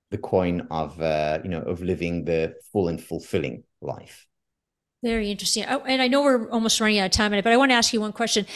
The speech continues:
Speaker 2: How did you get into this? Like, wha-, what's the interest for you, Tal?
Speaker 1: You know,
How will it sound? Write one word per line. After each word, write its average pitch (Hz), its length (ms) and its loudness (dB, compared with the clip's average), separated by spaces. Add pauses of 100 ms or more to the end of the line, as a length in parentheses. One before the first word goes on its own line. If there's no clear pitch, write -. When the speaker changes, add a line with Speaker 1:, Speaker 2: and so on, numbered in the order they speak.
Speaker 2:
How 285 120 2
did 359 160 0
you - 60 -6
get 208 100 2
into 208 220 0
this? - 240 2
Like, 196 100 -6
wha-, 247 160 4
what's 294 280 4
the 254 100 2
interest - 600 2
for - 140 -2
you, 170 340 0 (580)
Tal? 185 420 -4 (2000)
Speaker 1:
You 165 120 2
know, 196 360 4